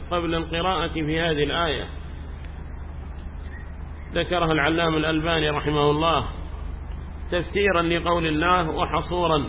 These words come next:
عند من؟ متأخرين، خلينا نشوف واحد من المتأخرين. عبد الرحمن. <coughs> ها؟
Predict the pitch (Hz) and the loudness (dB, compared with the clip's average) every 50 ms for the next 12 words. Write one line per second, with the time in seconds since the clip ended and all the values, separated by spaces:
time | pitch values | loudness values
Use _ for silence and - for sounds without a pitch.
0 | - - - - - - - - - - - - - - - - - - - - | -4 -8 -8 -10 -10 -10 -10 -10 -10 -10 -10 -10 -10 -10 -10 -10 -10 -10 -10 -10
1 | - - - - - - - - - - - - 151 156 151 151 139 175 185 196 | -10 -10 -10 -10 -10 -10 -10 -10 -10 -10 -8 -8 -6 -6 -4 -4 -4 -4 -4 -2
2 | 202 208 185 156 123 120 - - - - - - - 139 131 - - 147 151 143 | 0 0 -2 -2 -4 -6 -6 -8 -8 -8 -8 -8 -8 -8 -8 -8 -6 -6 -6 -6
3 | 127 113 127 127 123 117 - 135 127 123 131 127 120 123 120 117 117 - 120 120 | -6 -6 -6 -6 -6 -6 -6 -8 -6 -6 -6 -6 -4 -6 -6 -6 -8 -8 -8 -8
4 | - 127 127 131 123 123 123 - - - - - - - - - - - - - | -8 -6 -6 -4 -4 -4 -6 -8 -10 -10 -10 -10 -10 -10 -10 -10 -8 -8 -8 -10
5 | - - - - - - - - - - - 170 175 180 165 143 143 135 123 123 | -10 -10 -10 -10 -10 -10 -10 -10 -10 -6 -2 0 0 2 2 0 -2 -2 -4 -4
6 | 120 120 113 104 - - - - - - - - - - - - - - - - | -4 -6 -6 -6 -8 -10 -10 -10 -10 -10 -10 -10 -10 -10 -10 -10 -10 -10 -10 -10
7 | - - - - - - - - - - - - - - - - - - 165 160 | -10 -10 -10 -10 -10 -10 -10 -10 -10 -10 -10 -2 2 2 4 4 2 0 0 2
8 | 156 165 185 214 | 4 4 4 2